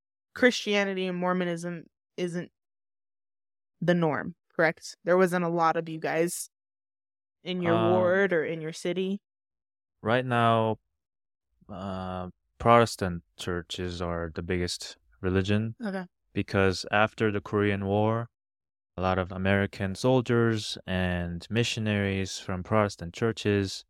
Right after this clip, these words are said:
Speaker 2: helped the people with food and medical supplies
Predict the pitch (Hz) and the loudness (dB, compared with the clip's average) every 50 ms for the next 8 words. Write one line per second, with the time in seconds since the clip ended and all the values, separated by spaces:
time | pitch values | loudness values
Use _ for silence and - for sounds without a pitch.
0 | _ _ _ _ _ _ _ _ _ _ _ _ _ _ _ _ - - 113 110 | _ _ _ _ _ _ _ _ _ _ _ _ _ _ _ _ 2 4 6 6
1 | 107 - - - - - - - _ _ _ _ _ _ _ _ _ _ _ _ | 6 4 -2 -10 -14 -14 -14 -18 _ _ _ _ _ _ _ _ _ _ _ _
2 | _ _ _ _ - 95 95 92 92 90 90 92 - - 65 64 58 - _ _ | _ _ _ _ 0 2 2 4 2 2 0 -2 -4 -8 -10 -12 -12 -16 _ _
3 | _ - - 120 110 - - 92 87 85 85 90 98 - - 92 87 - - - | _ -2 0 2 2 2 2 0 0 0 -2 -4 -8 -6 -4 -4 -4 -6 -10 -12
4 | - - 113 110 110 110 110 107 104 107 - 95 92 90 87 87 90 95 98 104 | -2 2 4 4 6 4 4 2 0 -2 -6 -4 -4 -4 -2 0 0 2 2 0
5 | - - 95 - - - - 98 95 92 92 92 92 90 90 90 - - - - | -2 -4 -8 -8 -8 -2 2 4 4 4 4 4 2 0 0 -2 -4 -8 -10 -10